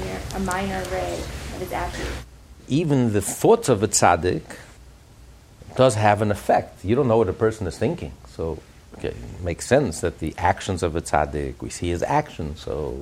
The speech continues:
Speaker 2: we're inspired by his actions. We will see him in action. So we see his example, he's a role model. Uh, we, his speech, we're inspired by his speech. He's in-, speaking to us, he's communicating, he's inspiring us. But his thoughts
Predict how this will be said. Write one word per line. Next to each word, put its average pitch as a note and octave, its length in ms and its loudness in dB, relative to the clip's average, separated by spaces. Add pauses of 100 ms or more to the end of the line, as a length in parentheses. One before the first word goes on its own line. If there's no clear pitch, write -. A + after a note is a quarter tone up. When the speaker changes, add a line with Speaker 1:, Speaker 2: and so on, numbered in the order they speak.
Speaker 2:
we're D#2+ 120 -6
inspired D#2+ 600 -2
by E2+ 100 0
his C3 140 0
actions. - 560 -2
We D#2 120 -6
will D#2 200 -6
see G2+ 260 0
him F#2+ 120 0
in G2 60 -2
action. - 460 -2 (920)
So - 80 -10
we D#2 100 -4
see D#2+ 180 -4
his E2+ 120 -2
example, F#2+ 560 2
he's D2+ 100 -2
a F2 60 -2
role C3+ 220 6
model. C#2+ 500 0
Uh, C#2 80 -4
we, D2+ 340 -4
his E2+ 180 -4
speech, - 720 -2
we're D#2 100 -8
inspired E2 560 0
by D#2+ 120 2
his F2 120 0
speech. - 300 -2
He's D#2 180 -4
in-, E2+ 140 -6
speaking D#3+ 400 0
to F#2 160 2
us, D2+ 160 0
he's D2+ 100 -6
communicating, F#2 640 -2
he's D2 140 -6
inspiring C#2+ 580 0
us. - 100 -12
But D2+ 180 -8
his - 180 -10
thoughts - 540 2